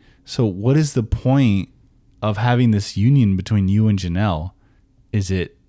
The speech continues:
monetary? Is it intimacy? Like, what is going on here?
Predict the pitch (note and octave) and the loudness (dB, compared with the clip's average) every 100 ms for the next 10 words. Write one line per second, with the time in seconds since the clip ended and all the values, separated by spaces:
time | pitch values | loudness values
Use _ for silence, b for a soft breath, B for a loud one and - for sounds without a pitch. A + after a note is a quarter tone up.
0 | - F2 E2+ G#2 A2+ C3+ D3 D3+ D3+ D#3+ | -10 -6 -2 -2 0 0 0 0 -2 -4
1 | - F#2+ F#2 F2 F2+ F2 - _ b b | -8 -6 -4 -2 -4 -4 -8 _ b b
2 | b - G2 - B2 C3 - C#3+ C#3 G2+ | b -6 -4 0 2 2 0 -2 0 -2
3 | F#2+ - _ _ - G2+ F#2 C3 B2+ A2 | -4 -6 _ _ -12 -6 -2 0 0 0
4 | G#2+ G2 F2+ F#2+ F2+ D2+ F2+ | 0 0 0 -2 -4 -6 -8